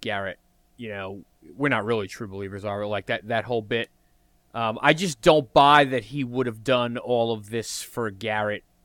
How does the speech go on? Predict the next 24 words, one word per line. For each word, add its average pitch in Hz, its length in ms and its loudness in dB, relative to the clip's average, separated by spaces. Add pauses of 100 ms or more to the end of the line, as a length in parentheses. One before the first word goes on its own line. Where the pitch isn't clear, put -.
(180)
alone. 113 480 -4
I 107 240 -6
guess 127 200 -6
they, 120 320 0 (400)
you 131 80 -4
know, 135 100 2
we've 131 120 0
only 139 240 2
really 131 380 0
gotten 123 300 0
that 117 180 -6
one 123 240 -4
scene 127 340 -6
in 117 140 -6
the 110 80 -4
woods 110 560 0
with 110 240 -10
Garrett 110 520 0
and, 104 540 -12 (100)
uh, 110 180 -6
young 110 680 -6
Ward. 104 460 -6 (680)
You 123 120 -10
know, 104 260 -2